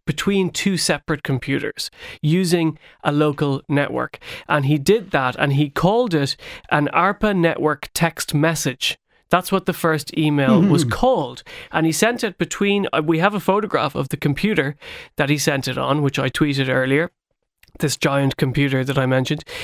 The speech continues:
Speaker 1: And he sent it betw-, ten feet apart, these two computers. And he sent it, and he can't remember exactly what the first email, content of the first email was, but it, he says it was either a line from the Gettysburg Address, four score, you know, that,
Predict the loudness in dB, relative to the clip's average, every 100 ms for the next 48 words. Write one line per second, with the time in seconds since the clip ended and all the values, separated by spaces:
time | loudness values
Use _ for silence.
0 | -10 -12 -4 0 2 2 2 2 2 2
1 | 0 0 -8 -20 -20 _ -2 -2 -4 -2
2 | 0 0 0 0 0 0 0 -2 -2 -2
3 | -4 -2 -2 -2 0 0 0 -2 -2 0
4 | 0 0 -2 0 0 -2 -4 0 0 2
5 | 0 0 2 0 0 0 0 0 0 2
6 | 0 -2 0 0 0 0 2 2 2 2
7 | -2 -14 -16 -16 -18 -20 -20 _ _ _
8 | 0 2 2 0 -2 -4 -2 -2 0 0
9 | 2 2 0 -2 0 -2 0 -2 0 0
10 | 2 2 2 0 2 2 2 2 0 0
11 | 0 2 0 -2 -2 0 0 0 -2 -2
12 | -2 -2 -4 -12 _ -4 0 0 0 -4
13 | -6 _ _ _ -4 0 2 0 0 0
14 | 2 2 0 0 -2 -4 -4